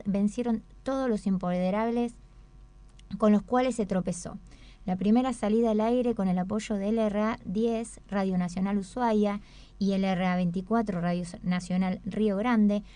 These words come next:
marcó un hito en la radiotelefonía argentina. Eh, era la primera y única radioemisora del mundo que emitía en prueba desde el continente blanco.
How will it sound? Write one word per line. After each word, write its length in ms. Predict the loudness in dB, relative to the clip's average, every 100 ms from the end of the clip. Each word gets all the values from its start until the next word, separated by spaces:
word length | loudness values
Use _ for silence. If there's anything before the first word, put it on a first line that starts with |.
| -10 0
marcó 320 | 0 0 -4
un 100 | -6
hito 260 | -4 -6 0
en 100 | 2
la 100 | 2
radiotelefonía 840 | 0 -2 -2 -2 -2 -2 2 2
argentina. 800 | 2 -2 0 0 0 -2 -4 -6 -14 -20 -20 -20 -8 -2
Eh, 340 | 2 2 2
era 220 | 0 2
la 100 | 0
primera 480 | 2 4 6 4 4
y 120 | 2
única 340 | 2 -4 -2 0
radioemisora 680 | 0 2 0 0 -2 0 0
del 200 | 2 2
mundo 340 | 4 2 2
que 100 | 0
emitía 460 | 0 0 0 -2 -2
en 160 | -2 -2
prueba 300 | 0 0 0
desde 280 | -2 -2 -2
el 100 | -2
continente 600 | -2 -2 0 -2 -2 -4
blanco. 480 | -4 -6 -8 -10